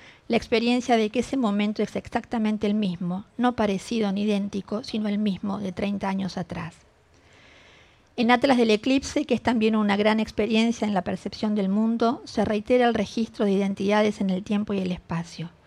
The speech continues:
Llegar a los lodazales donde el estuario de Nueva York está igual que en mil quinientos y creer que ha desembarcado en el litoral del río Paraná donde creció, leer el entierro prematuro exactamente en el mismo sitio en que Poe lo escribió.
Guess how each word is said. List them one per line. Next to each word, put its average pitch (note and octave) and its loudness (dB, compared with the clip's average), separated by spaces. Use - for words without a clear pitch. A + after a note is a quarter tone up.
Llegar G#3 6
a G#3+ 6
los G3+ 6
lodazales G#3+ 4
donde G3 0
el F#3 0
estuario G#3 0
de F#3+ 0
Nueva G3 0
York A3 0
está G#3+ -6
igual G#3+ 2
que G#3 -4
en G3 0
mil G#3+ 0
quinientos G#3+ -2
y A3 -4
creer A3 0
que G#3+ -2
ha A3 2
desembarcado G3+ -2
en G#3 2
el F#3+ 0
litoral G3+ 0
del G3 -2
río G3 -2
Paraná G3+ 0
donde G#3 -4
creció, F#3+ -2
leer A#3 6
el A#3+ 2
entierro G#3+ 2
prematuro G3+ 0
exactamente G#3+ 0
en G#3+ 0
el G3 2
mismo G#3+ 2
sitio A#3+ -4
en F#3+ 0
que G3+ -2
Poe G#3 0
lo G3+ -2
escribió. G3 0